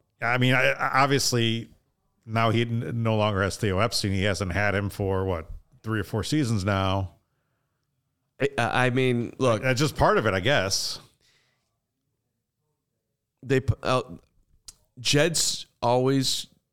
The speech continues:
Speaker 2: come across as a very well thought out, intelligent, logical,
Speaker 1: Yeah.
Speaker 2: methodical, all those things. Hoyer. Have I ever looked at him like he is this savant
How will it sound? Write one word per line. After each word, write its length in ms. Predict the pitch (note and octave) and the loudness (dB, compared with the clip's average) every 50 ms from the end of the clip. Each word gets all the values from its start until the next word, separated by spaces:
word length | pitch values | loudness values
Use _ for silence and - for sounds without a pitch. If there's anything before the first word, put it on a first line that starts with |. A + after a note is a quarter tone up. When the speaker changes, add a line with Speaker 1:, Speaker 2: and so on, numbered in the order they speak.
| _ _ _ _ _ | _ _ _ _ _
Speaker 2:
come 200 | - A#2+ A#2 B2+ | -2 0 0 0
across 460 | B2 - - A2+ A2 A2 G#2+ G#2+ - | 0 0 0 2 2 2 2 0 -2
as 120 | A2 A2 | -2 -2
a 40 | A2+ | -2
very 720 | G#2 - A2 A2 A2 A2+ A2+ A2+ A2+ A#2 A#2 A#2 A#2+ A2+ - - - _ _ _ _ _ _ _ _ _ _ _ _ | -2 0 2 2 2 2 2 2 2 2 2 0 0 -2 -6 -12 -20 _ _ _ _ _ _ _ _ _ _ _ _
well 500 | - F#2+ F#2 E2 G#2 G#2+ A2 A2+ A#2 A2+ | -16 -14 -6 -2 0 2 2 4 2 2
thought 400 | G2+ - - A2+ G#2+ A2 A2 A2 | 0 0 0 2 2 2 2 2
out, 420 | G#2+ G#2+ G#2+ G#2+ G#2+ G#2+ G#2+ G#2+ - | 2 2 2 2 2 2 0 0 0
intelligent, 1040 | - F#2 G#2 G2 - - - G2 G#2+ G#2+ G#2+ G#2+ G#2+ G#2 A2 - A2+ G#2+ G#2+ G2+ - | -2 -2 -2 -2 -2 -4 -4 -2 0 2 2 2 2 0 0 0 0 0 0 0 -2
logical, 960 | - G2 F2+ E2+ F2+ G#2 G#2+ A2 A2 G#2+ A#2+ A2 - - B2+ A2+ G#2+ G#2+ G#2+ G#2+ | -4 -6 -6 -4 -2 0 2 2 2 0 0 -2 -2 0 0 2 4 4 4 2
Speaker 1:
Yeah. 40 | G#2+ | 2
Speaker 2:
methodical, 840 | G#2+ G#2 - F#2 F2+ G#2+ A2 A2 A2 G#2+ A2 - - A#2 A2 G#2+ G#2 | 0 0 -2 -2 -2 0 2 2 2 2 0 -2 -2 0 0 0 2
all 220 | - - G#2+ A2+ | 2 0 0 2
those 260 | G#2 A#2 A2+ G#2+ - - | 2 2 2 2 0 0
things. 240 | - G#2+ G#2+ G#2 | 0 0 0 0
Hoyer. 640 | - - - B2 A#2+ A2+ G2 D2 B1+ B1+ A#1 - - _ _ _ _ _ _ _ _ _ _ _ _ _ _ _ _ _ _ _ | -2 -2 0 2 2 2 2 0 -4 -6 -6 -8 -10 _ _ _ _ _ _ _ _ _ _ _ _ _ _ _ _ _ _ _
Have 140 | B2+ B2+ A#2+ | 0 2 2
I 80 | B2+ B2+ | 2 2
ever 340 | - - C#3 C#3 C#3 D#3 D3+ | 4 2 2 2 4 2 2
looked 320 | C3+ B2 C3 C#3 C#3 - | 4 4 2 2 2 2
at 120 | D3+ C#3 C3 | 2 2 4
him 440 | B2+ C3+ C#3+ C#3 C#3 C3+ C3+ C3+ - - - | 4 4 4 4 4 4 2 0 0 -2 0
like 560 | A2 A#2 A2+ A2 A2 G#2+ G2 - - - - _ _ _ _ _ | 2 2 4 4 2 2 0 -2 -8 -14 -18 _ _ _ _ _
he 560 | - - - C3+ C3+ C3+ C#3 B2 E2+ A#2+ B2 | -20 -10 -6 -2 0 0 0 0 2 2 2
is 200 | A#2+ A#2 G#2+ A2+ G#2+ | 2 0 -2 -2 -2
this 500 | A2+ A2 G#2+ G2 - - - - - - - - _ _ _ _ _ _ _ _ _ _ _ _ _ _ _ _ | 0 0 0 0 -2 -2 -2 -4 -4 -8 -12 -20 _ _ _ _ _ _ _ _ _ _ _ _ _ _ _ _
savant 1040 | - - - - C3 A#2+ G#2 G2+ G#2 A#2+ A2+ A#2+ B2 C3 C#3 C3+ C3 - - | -2 0 2 2 2 2 0 0 0 2 4 4 4 2 2 0 -2 -4 -4